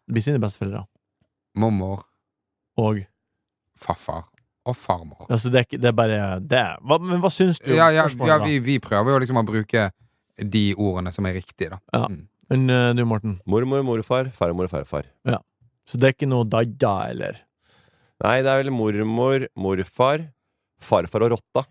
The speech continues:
Speaker 3: kaller vi mutter'n.
Speaker 1: <laughs> Stakkars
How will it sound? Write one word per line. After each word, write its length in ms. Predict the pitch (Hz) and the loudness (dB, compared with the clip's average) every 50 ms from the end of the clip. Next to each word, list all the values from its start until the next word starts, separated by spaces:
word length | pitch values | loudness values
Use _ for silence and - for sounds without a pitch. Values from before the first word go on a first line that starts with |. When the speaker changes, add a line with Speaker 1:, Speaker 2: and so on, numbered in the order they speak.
| - | -12
Speaker 3:
kaller 220 | - - 101 95 90 | -6 -4 -2 0 0
vi 140 | 92 92 - | -2 -2 -4
mutter'n. 240 | - - 92 95 82 | -4 -4 -6 -4 -2
Speaker 1:
<laughs> 60 | 85 90 95 92 - - - - - - - - 403 - _ _ _ _ _ 359 - _ _ _ - 440 403 _ _ - - - _ - 135 - - _ - 135 - _ - 262 - _ _ _ - - - _ _ _ _ _ _ _ _ _ - - - 240 247 233 - 107 - _ _ _ _ _ _ _ 156 131 - _ _ | 0 0 0 -2 -4 -8 -20 -20 -20 -20 -20 -20 -20 -20 _ _ _ _ _ -20 -20 _ _ _ -20 -20 -20 _ _ -8 -8 -8 _ -8 -8 -8 -6 _ -8 -8 -8 _ -8 -8 -8 _ _ _ -6 -6 -6 _ _ _ _ _ _ _ _ _ -14 -6 -4 -4 -4 -4 -6 -8 -16 _ _ _ _ _ _ _ -20 -20 -20 _ _
Stakkars 580 | - - - - - - - - - - 131 | -12 -10 -8 -4 -6 -6 -6 -4 -4 -4 -2